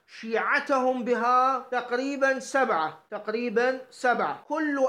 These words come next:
أدب من تلك الآداب أفرد له المصنف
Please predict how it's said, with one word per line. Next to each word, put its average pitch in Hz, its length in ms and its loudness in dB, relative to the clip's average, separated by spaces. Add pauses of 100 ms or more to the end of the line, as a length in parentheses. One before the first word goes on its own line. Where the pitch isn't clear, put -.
أدب 214 760 2
من 220 300 -8
تلك 302 380 -6
الآداب 269 1200 2 (960)
أفرد 233 960 0 (100)
له 220 680 0
المصنف 262 1080 -2